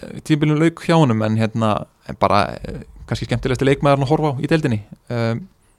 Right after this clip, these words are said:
hann er svolítið svona eins og Arjen Robben, nema einn níutíu og aðeins hægari.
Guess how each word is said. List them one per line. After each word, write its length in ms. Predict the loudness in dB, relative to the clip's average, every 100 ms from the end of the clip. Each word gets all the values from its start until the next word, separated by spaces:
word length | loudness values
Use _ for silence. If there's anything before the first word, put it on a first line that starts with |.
| _ _ _ -20 _ _
hann 80 | -10
er 20 |
svolítið 220 | -6 -2
svona 80 | -2
eins 60 | 2
og 60 | 4
Arjen 180 | 4 4
Robben, 360 | 4 4 0 0
nema 220 | 0 -2 -4 -14 -18 -20 _ _
einn 160 | -4 0
níutíu 400 | -2 0 0 0 -4 -14 _ _ _ -2
og 320 | 0 0 -4 _ 0
aðeins 220 | 2 6
hægari. 300 | 6 6